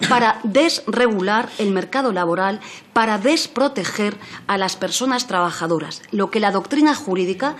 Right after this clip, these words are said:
ha denominado la huida del derecho laboral. Insisto, señorías, desmantelar, desregular, desproteger. Durante la crisis anterior,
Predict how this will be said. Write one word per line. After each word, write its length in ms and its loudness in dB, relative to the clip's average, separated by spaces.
ha 140 2
denominado 680 0
la 240 4
huida 460 4
del 160 -4
derecho 280 -2
laboral. 380 -6
Insisto, 600 0
señorías, 520 -2
desmantelar, 1040 2
desregular, 1040 0
desproteger. 800 0
Durante 440 4
la 160 2
crisis 380 0
anterior, 640 2